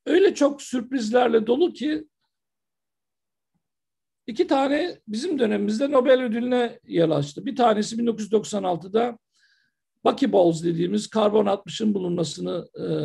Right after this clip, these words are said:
takiben gelen bir, e, e, keşif dizisi. Richard Smalley, e, Houston'da, Rice Üniversitesi'nde.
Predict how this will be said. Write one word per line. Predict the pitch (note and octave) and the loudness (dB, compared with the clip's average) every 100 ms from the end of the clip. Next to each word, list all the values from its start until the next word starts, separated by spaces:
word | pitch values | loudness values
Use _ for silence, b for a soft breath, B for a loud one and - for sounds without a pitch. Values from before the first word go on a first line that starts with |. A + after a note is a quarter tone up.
| D3+ D3+ C#3+ - | -4 -8 -12 -4
takiben | F#3+ D#3+ G#3+ E3+ F#3+ G3+ | -2 -2 0 0 0 -2
gelen | E3+ F3 F#3 D#3+ C#3 | 0 2 0 -4 -6
bir, | E3+ D3 D3 - - | -4 -4 -8 -14 -8
e, | E3+ E3+ D#3 D3+ C#3+ b b _ _ _ _ | -4 -4 -4 -6 -12 b b _ _ _ _
e, | - - G2 - - - C#3+ | -16 -10 -8 -8 -8 -10 0
keşif | G#3+ - B3 - | 0 0 -2 -4
dizisi. | F3 D3+ D3 - - - b b b - | -4 -2 -4 -2 -4 -4 b b b -4
Richard | G3 A3+ F3 | -2 -2 -6
Smalley, | - F#3 F#3 F3+ E3 - A3+ - | -8 -4 0 2 2 0 -4 -8
e, | E3+ E3+ D#3+ - - D#3 - | -6 -4 -6 -10 -12 -4 0
Houston'da, | D#3 - D3+ D3+ D3+ E3 F#3 | 0 -2 -4 -2 0 2 0
Rice | F3 D3+ | 0 -4
Üniversitesi'nde. | D3 D3 D3 D3 D#3+ E3+ A3 A3 | -4 -4 -4 -10 -8 -6 -6 -8